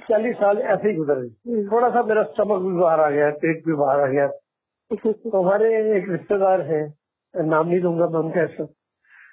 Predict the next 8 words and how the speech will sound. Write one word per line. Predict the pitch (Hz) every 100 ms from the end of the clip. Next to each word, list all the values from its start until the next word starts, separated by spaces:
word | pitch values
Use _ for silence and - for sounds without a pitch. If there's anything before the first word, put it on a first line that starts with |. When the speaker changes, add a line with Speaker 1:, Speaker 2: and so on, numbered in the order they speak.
| _ _ _
Speaker 1:
उन्हें | 247 254 285 277 262 254 262 285 202
फिटनेस | 190 - 208 180 220
में | 185 196 185
हमेशा | 165 175 196
देखा | 185 170 180
था, | 185
मैं | 190 180
इंटरेस्ट | 175 170 170 156 156